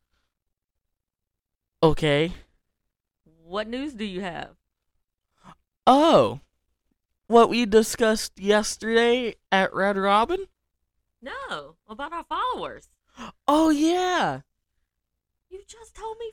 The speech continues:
Speaker 2: five minutes ago,
Speaker 1: <laughs>
Speaker 2: dipshit.
Speaker 1: We've had two things on Twitter in the past two days, okay?
Speaker 2: Mm-hmm.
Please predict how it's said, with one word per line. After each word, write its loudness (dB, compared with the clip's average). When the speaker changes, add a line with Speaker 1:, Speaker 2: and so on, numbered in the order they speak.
Speaker 2:
five -10
minutes 6
ago, 2
Speaker 1:
<laughs> -
Speaker 2:
dipshit. -8
Speaker 1:
We've 2
had 0
two 0
things -2
on 0
Twitter -2
in -4
the 0
past -2
two 0
days, 0
okay? 0
Speaker 2:
Mm-hmm. -20